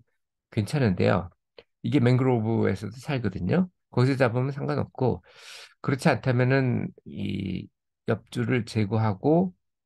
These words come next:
드시는 게 맛에는 좋을 것 같습니다. 뭐 배가 고프시다면 뭐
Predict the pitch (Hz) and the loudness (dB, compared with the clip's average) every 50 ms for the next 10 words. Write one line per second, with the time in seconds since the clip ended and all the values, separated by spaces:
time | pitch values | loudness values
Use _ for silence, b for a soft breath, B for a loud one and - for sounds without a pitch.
0 | _ _ _ _ _ _ _ _ _ - - - - 117 110 107 104 95 113 123 | _ _ _ _ _ _ _ _ _ -18 -14 -12 -6 -4 -2 -2 -2 0 0 0
1 | 127 131 131 131 127 - _ _ B B B B B B - 92 90 - - 113 | 0 0 -2 -6 -10 -14 _ _ B B B B B B -4 -2 -2 -2 -2 -2
2 | 107 113 117 - - 107 110 107 - 127 120 113 104 - - 95 92 92 92 92 | 0 0 -2 -2 -2 -2 -2 -2 2 2 2 2 2 0 -4 -4 -2 -2 -2 -4
3 | 90 85 - 90 - 123 127 143 175 170 - - - - - 127 117 - - 127 | -4 -6 -6 -2 0 2 4 4 2 2 0 -4 -8 -8 -8 -8 -12 -4 -2 0
4 | 110 113 131 143 135 135 135 | 0 0 -2 -4 -8 -10 -12